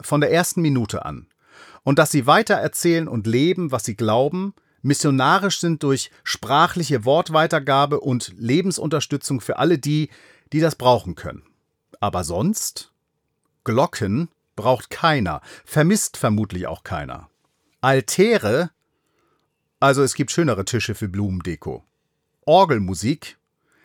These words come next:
zwing mich nicht, mich dazu zu äußern. Meinetwegen geht die Kirche kaputt und es wird so ein bisschen deutlich, dass ich sie nicht sonderlich vermissen würde.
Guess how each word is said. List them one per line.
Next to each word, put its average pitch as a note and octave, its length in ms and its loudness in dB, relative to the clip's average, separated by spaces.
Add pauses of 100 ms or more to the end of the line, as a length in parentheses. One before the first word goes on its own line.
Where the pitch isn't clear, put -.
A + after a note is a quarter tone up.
(420)
zwing D#3 360 2
mich D3+ 280 -2
nicht, F3 580 0
mich D3+ 240 -2
dazu C#3 340 -6
zu - 240 -8
äußern. - 400 -10 (1500)
Meinetwegen F3 720 4
geht D#3+ 180 -2
die D3 60 -4
Kirche - 340 0
kaputt - 720 -2 (560)
und D#3 120 4
es E3 140 0
wird G3+ 200 8
so D3+ 260 0
ein D#3+ 200 4
bisschen A3 360 0
deutlich, E3+ 460 4
dass D#3 180 2
ich E3 160 0
sie E3 160 0
nicht D#3+ 260 -2
sonderlich E3 480 2
vermissen C#3+ 480 0
würde. C3+ 400 0